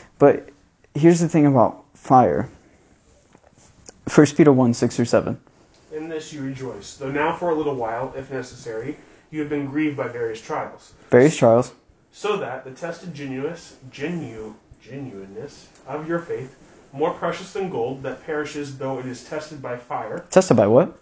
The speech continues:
Speaker 2: Fire.
Speaker 1: The gold?
Speaker 2: Yes.
Speaker 1: Okay, so, so there's a parallel, right? If faith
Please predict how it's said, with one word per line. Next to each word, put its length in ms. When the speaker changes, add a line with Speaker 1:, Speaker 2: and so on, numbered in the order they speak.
Speaker 2:
Fire. 380
Speaker 1:
The 100
gold? 420
Speaker 2:
Yes. 80
Speaker 1:
Okay, 260
so, 400
so 320
there's 160
a 40
parallel, 460
right? 260
If 120
faith 460